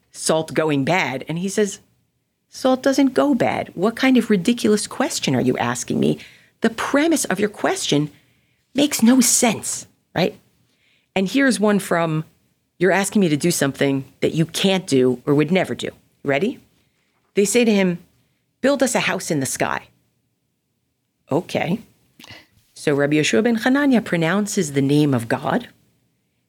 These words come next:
and thus suspends himself in the air, right? So he's doing some real magic here and hangs between heaven and earth.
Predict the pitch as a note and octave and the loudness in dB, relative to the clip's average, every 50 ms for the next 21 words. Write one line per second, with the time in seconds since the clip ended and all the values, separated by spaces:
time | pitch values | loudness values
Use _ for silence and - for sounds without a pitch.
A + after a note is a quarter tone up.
0 | _ _ - D#3+ E3 E3 E3 G#3+ G#3 G3+ - - - - - _ _ _ _ _ | _ _ -2 -2 0 2 0 0 0 -2 -6 -8 -8 -10 -14 _ _ _ _ _
1 | _ _ _ _ _ _ - - F3 E3 - - - F#3 F3+ F3 D#3 - D3+ C3 | _ _ _ _ _ _ -4 -2 0 0 0 2 2 2 2 0 0 0 -2 -2
2 | - - D3 C3+ C3 - B2+ A2 A2+ - - - - - - - - - _ _ | 0 0 -2 -2 0 -2 -2 -2 -2 -2 -4 -6 -2 -2 -2 -2 -2 -6 _ _
3 | - - F#3 F#3+ - D3 D3 F3+ G#3 F#3+ D3 - C#3 C#3 C#3 C3 B2+ - - - | -4 -2 -2 -2 -2 -2 0 0 0 0 2 2 2 2 2 0 -2 -2 -6 -6
4 | - - C3+ C3 C3+ C#3+ D3 C#3+ C3+ C3 B2+ C3 B2+ A#2 C3+ B2+ - - B2 C3 | -2 0 0 2 2 2 2 2 0 0 0 0 -2 -2 -4 -4 -2 0 2 2
5 | - - - - _ _ _ _ _ _ _ _ _ _ _ _ _ _ _ _ | 0 -2 -4 -14 _ _ _ _ _ _ _ _ _ _ _ _ _ _ _ _
6 | - E3+ D#3+ C#3+ D#3 G#3 G3+ G#3+ G#3+ G3+ G#3 - F#3 - - F#3 F3+ E3 - - | -6 -4 -4 -2 -2 0 0 0 0 0 -2 -4 -6 -2 0 2 2 2 0 -2
7 | - F3+ E3+ D#3+ D#3+ D3+ B2+ C3+ - - - - | -2 -2 0 0 0 0 0 -2 -4 -6 -12 -18